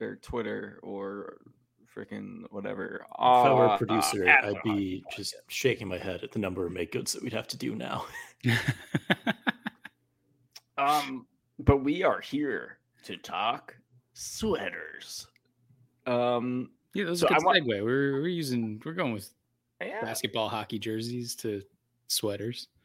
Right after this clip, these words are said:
Speaker 1: Uh,
Speaker 2: Hey, you a
Speaker 1: from
Speaker 2: fan of turtleneck
Speaker 1: tanks to
Speaker 2: sweaters, or?
Speaker 1: tops. <laughs> From tanks to tops we go. Um, I kinda wanted to run through these, like, one at a time.
Speaker 3: Yeah, let me pull
Speaker 1: Um,
Speaker 3: these bitches up.
Speaker 1: and I was thinking of starting with the away jersey.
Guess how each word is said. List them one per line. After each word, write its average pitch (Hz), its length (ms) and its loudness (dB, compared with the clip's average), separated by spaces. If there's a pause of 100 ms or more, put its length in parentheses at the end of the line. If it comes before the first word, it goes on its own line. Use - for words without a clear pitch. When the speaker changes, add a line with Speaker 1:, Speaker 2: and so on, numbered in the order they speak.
(300)
Speaker 1:
Uh, 131 60 -6 (140)
Speaker 2:
Hey, 104 100 4
you 107 120 4
a 113 40 0
Speaker 1:
from 117 80 -6
Speaker 2:
fan 139 180 6
of 120 60 2
turtleneck 165 360 4
Speaker 1:
tanks 170 80 0
to - 60 0
Speaker 2:
sweaters, 185 360 2
or? - 40 4
Speaker 1:
tops. - 560 4 (640)
<laughs> - 880 -8
From 120 160 -6
tanks 135 360 -4
to 139 120 -4
tops - 520 -2
we 110 140 -10
go. 95 420 -12 (420)
Um, 151 440 4
I 143 100 4
kinda 208 240 2
wanted 185 260 0
to 156 60 4
run 131 320 0
through 147 220 -4
these, 135 420 -6
like, 104 240 -6
one 117 180 0
at 113 160 0
a 101 40 -6
time. 104 480 -6 (240)
Speaker 3:
Yeah, 123 100 -6
let 123 80 0
me 151 80 2
pull 131 220 4
Speaker 1:
Um, 113 200 2
Speaker 3:
these 104 160 -6
bitches 92 200 -10
up. 90 140 -14 (560)
Speaker 1:
and 135 140 0
I 139 80 4
was 139 200 -2
thinking 165 920 -2 (1300)
of 117 100 -10
starting 139 400 4
with 135 140 -4
the 123 100 -4
away 113 320 0
jersey. 147 560 -6